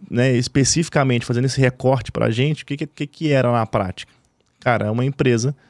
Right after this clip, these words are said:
que aca-, uma startup, que acabou de pivotar um negócio, é uma questão de vida ou morte pra, pra startup. A gente não tinha mais grana pra fazer nada. O dinheiro que a gente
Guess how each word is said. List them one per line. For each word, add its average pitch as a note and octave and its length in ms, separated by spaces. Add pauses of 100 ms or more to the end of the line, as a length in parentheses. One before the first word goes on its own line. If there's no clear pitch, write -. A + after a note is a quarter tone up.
(240)
que - 80
aca-, A#2 240
uma A2 200
startup, A#2+ 680
que - 100
acabou A#2+ 480
de E3 100
pivotar C3 440
um B2 40
negócio, A2+ 580 (240)
é G#2+ 240
uma A2+ 140
questão C3 260
de A#2+ 120
vida D#3+ 180
ou D#3 60
morte C3 420
pra, G#2+ 300
pra A2+ 140
startup. A2 640
A - 40
gente A#2 180
não A#2+ 100
tinha C#3 200
mais C3+ 220
grana A2+ 260
pra A2+ 120
fazer A2 260
nada. A2+ 360 (680)
O A#2+ 100
dinheiro B2+ 400
que C#3 100
a - 20
gente C3+ 300